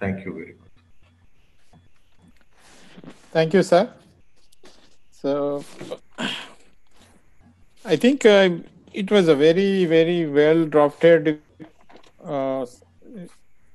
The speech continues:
Speaker 2: crafted slides and well drafted comment. And I think if I make any kind of summarizing of these things, I probably it will be diluted.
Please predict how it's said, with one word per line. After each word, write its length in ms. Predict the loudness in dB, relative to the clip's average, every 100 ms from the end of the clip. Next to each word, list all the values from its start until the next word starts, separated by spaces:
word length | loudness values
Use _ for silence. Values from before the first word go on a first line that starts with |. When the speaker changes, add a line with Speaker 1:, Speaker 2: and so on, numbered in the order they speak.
| -4
Speaker 2:
crafted 520 | 2 2 2 -2 -2
slides 500 | -2 -2 -2 -2 -6
and 200 | -10 -6
well 220 | -4 -2
drafted 420 | -2 -4 -6 -12
comment. 480 | -6 -6 -4 -6 -6
And 220 | -6 -6
I 80 | -8
think 200 | -8 -8
if 200 | -8 -4
I 160 | -2 -2
make 360 | -2 -2 0
any 520 | 2 2 2 -2 -4 -4
kind 280 | -2 0
of 140 | 0 0
summarizing 840 | -2 -4 0 2 2 2 -2 0
of 200 | -2 -2
these 220 | -4 -6 -4
things, 320 | -6 -4 -4
I 140 | -4
probably 540 | -2 -2 0 0 -2 -4
it 120 | -4
will 180 | -6 -6
be 120 | -4
diluted. 960 | -2 -2 -4 -12 -14 -12 -6 -4 -4